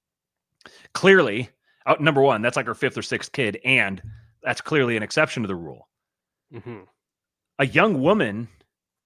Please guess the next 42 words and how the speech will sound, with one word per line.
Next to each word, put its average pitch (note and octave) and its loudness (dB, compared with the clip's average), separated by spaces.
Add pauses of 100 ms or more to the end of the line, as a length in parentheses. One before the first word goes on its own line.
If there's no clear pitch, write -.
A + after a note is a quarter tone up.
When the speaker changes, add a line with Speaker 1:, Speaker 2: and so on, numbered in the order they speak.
(400)
Speaker 1:
who's C#3 -6
twenty-five D3 -2
with A#2+ -4
no C3+ 2
prospects B2 -2
is D3 -4
in D#3 0
a C#3 0
much A#2+ -2
worse B2+ -4 (100)
spot A2 -6
than B2 -2
a A#2 -4
young G#2+ -2
man G#2+ -2
in, G#2 -10
who's A#2 -8
twenty-five G2+ -6
with F2 -16
no F2 -10
prospects. - -16 (720)
So D#3+ 2
if B2+ -2
you're A3 4
one A3 4
of G#3 2
those F3 0
guys, C3 0
first E3 0
of A2 -8
all, G2+ -2 (260)
quit E3+ -2
feeling D#3 0
sorry B2 0
for B2 -10
yourself. A2+ -2 (180)
You B2+ -6
could C3 -6
have A2+ -2
it G2+ -8
worse. - -10 (2250)
Next, - -2